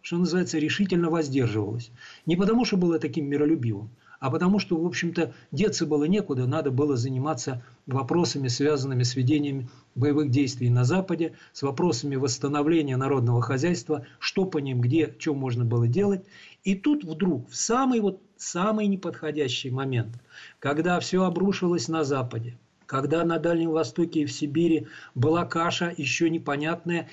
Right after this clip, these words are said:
не, не спровоцирует ли, а, создание Д-, Дальневосточной Республики, э, дополнительного осложнения с японцами и с американцами.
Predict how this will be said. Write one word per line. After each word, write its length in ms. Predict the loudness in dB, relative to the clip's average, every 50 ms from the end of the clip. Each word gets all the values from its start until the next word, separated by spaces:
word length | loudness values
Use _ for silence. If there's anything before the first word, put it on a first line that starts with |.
| -16 -16 _
не, 340 | -4 -2 0 2 2 0 0
не 200 | -2 0 0 0
спровоцирует 840 | -2 -2 0 0 2 2 2 0 0 0 2 4 4 2 2 0 0
ли, 220 | 2 2 2 0 -2 -6 -18 -18 -8
а, 400 | -6 -4 -2 0 0 -2 -2 -4 -8 -10 -8
создание 600 | -4 -2 -2 -2 0 0 -2 0 0 0 -2 0
Д-, 200 | 0 0 0 0
Дальневосточной 760 | 0 -2 -2 0 0 0 -2 0 0 -2 -2 -2 -2 -2 -2
Республики, 720 | -2 -2 -2 -2 -2 -2 0 0 0 0 0 -2 -2 -2 -6 -14 -18 -18 -8
э, 100 | -2 0
дополнительного 960 | 0 0 0 0 -2 0 2 2 2 4 4 2 2 0 -2 -2 -2 -2 -2
осложнения 800 | -2 -4 -4 -4 -4 -2 -2 -2 0 0 0 0 -2 -6 -10 -14 -20 -20 -18 -12
с 120 | -10 -6 -4
японцами 560 | -4 -2 0 2 2 2 0 -2 -4 -6 -8
и 140 | -6 -6 -8
с 140 | -6 -4 -4
американцами. 720 | -2 -2 -2 -4 -4 -4 -4 -4 -4 -4 -6 -10 -16